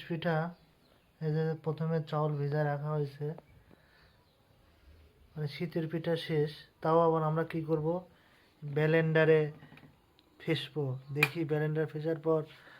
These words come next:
আমাদের পিঠা হয় কি না। আমাদের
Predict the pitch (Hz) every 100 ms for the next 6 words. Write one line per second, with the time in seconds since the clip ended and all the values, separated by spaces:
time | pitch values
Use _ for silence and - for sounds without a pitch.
0 | - - 147 151 151 156 147 151 139 139
1 | 143 135 147 131 135 - - _ _ -
2 | - _ _ _ _ _ _ - 147 147
3 | 151